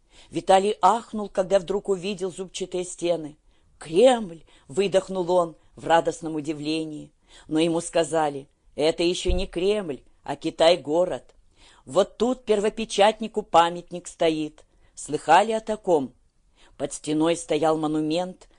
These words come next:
которому было тесно в узенькой улице.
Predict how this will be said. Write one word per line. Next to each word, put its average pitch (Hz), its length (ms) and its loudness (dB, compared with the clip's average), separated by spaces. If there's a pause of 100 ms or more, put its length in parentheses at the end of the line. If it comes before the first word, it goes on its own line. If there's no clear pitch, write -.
(140)
которому 165 500 0
было 160 260 0
тесно 190 520 -4
в 165 100 -6
узенькой 165 480 -6
улице. 151 580 -8